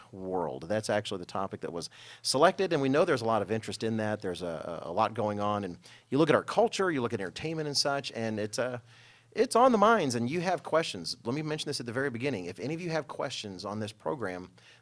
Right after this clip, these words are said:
by all means, write on Facebook, post your question in the comments.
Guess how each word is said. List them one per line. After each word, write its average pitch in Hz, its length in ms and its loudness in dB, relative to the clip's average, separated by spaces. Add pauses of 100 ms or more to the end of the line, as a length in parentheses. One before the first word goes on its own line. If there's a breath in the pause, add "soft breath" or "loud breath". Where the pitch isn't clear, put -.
by 113 140 0
all 139 260 2
means, 147 520 -4 (220)
write 120 280 4
on 143 140 -2
Facebook, 139 600 -2 (220)
post 139 260 0
your 135 80 -6
question 123 340 -2
in 117 60 -4
the 107 60 -6
comments. 127 540 -4